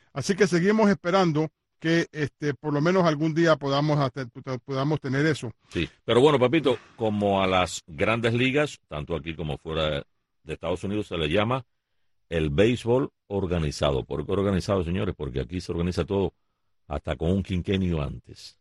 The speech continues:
Speaker 2: hasta con cinco años de antelación. Y bueno, para organizar un clásico, ah, lo organizan entre la Federación Internacional de Béisbol, Softball, ya están unidas, y las Grandes Ligas.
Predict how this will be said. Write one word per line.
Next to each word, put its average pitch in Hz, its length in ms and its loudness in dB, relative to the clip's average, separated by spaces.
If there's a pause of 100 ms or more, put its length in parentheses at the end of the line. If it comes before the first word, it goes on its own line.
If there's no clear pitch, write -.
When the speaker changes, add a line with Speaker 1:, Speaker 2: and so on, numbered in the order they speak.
(260)
Speaker 2:
hasta - 180 -14
con 64 340 -8
cinco 80 400 -2
años 67 400 -2
de 69 200 -4
antelación. 64 680 -8 (680)
Y 101 60 0
bueno, 143 280 6 (240)
para 92 260 4
organizar 90 460 2
un 104 180 0
clásico, 107 560 2 (520)
ah, 67 640 -2
lo 78 180 2
organizan 95 560 2 (100)
entre 85 380 -2
la 82 140 2
Federación 82 460 0
Internacional 85 760 0 (120)
de 65 280 -2
Béisbol, 87 380 2
Softball, 107 480 0
ya 69 160 -12
están 82 160 -8
unidas, 95 460 0 (360)
y 78 180 -2
las 69 140 -2
Grandes 78 280 -2
Ligas. 95 300 -2